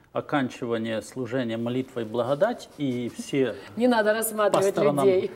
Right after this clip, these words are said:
Speaker 1: и, а если и рассматривают, глазят по сторонам, это очень часто. Ты не, не, не одна в этом. У меня такое бывает.
Speaker 2: Безответственно.
Speaker 1: Мы должны,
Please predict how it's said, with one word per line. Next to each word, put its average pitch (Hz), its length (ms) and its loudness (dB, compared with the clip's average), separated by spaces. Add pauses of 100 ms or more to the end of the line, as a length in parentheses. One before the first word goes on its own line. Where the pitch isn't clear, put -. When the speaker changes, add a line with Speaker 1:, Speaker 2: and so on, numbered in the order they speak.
Speaker 1:
и, 151 140 -2
а 156 100 6
если 180 380 6
и 160 60 6
рассматривают, 165 880 2
глазят 135 500 0
по 135 100 -2
сторонам, 127 540 0
это 147 280 2
очень 170 360 -2
часто. - 380 -2
Ты - 160 -2
не, 156 360 0
не, 135 420 -2
не 143 140 0
одна 143 280 0
в 107 60 -2
этом. - 260 -6 (520)
У 131 60 -4
меня 151 280 2
такое 127 300 -4
бывает. 117 320 -4 (280)
Speaker 2:
Безответственно. 196 680 0
Speaker 1:
Мы 208 60 2
должны, 151 720 0